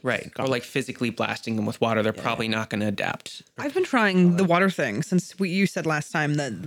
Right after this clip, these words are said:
Speaker 3: whatever study said that, you know, water had the same efficacy as some of the sprays. So, like, my stuff that's outside, I don't wanna bring it inside and treat it. I don't have anywhere to put it. It needs to stay outside. So I've been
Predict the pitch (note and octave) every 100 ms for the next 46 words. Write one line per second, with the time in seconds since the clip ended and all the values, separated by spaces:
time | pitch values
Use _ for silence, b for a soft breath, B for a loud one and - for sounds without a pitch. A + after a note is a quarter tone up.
0 | E3 E3 D#3+ D3+ D3 - C#3+ C#3+ E3+ F#3
1 | - E3+ E3 D#3+ A#2+ - - F#3+ F3+ D#3+
2 | B2+ E3 F3+ F#3+ - D2 - - F3+ -
3 | F3+ - B2+ D3+ G3+ E3 D3 - - A2
4 | F#2+ - C#3+ - D#3+ - A3 E3 F#3+ G#3
5 | - - F3+ B B B B G#3 A#3 G#3+
6 | F3+ C3 - F3+ F#3 F#3 D3+ D#3 D3+ A2
7 | - D3+ G2 - - E3 E3+ D#3 C#3+ B2+
8 | - E3 G#2 - - E3+ D3 - - C3
9 | B2 - - - C#3+ E3+ E3 D#3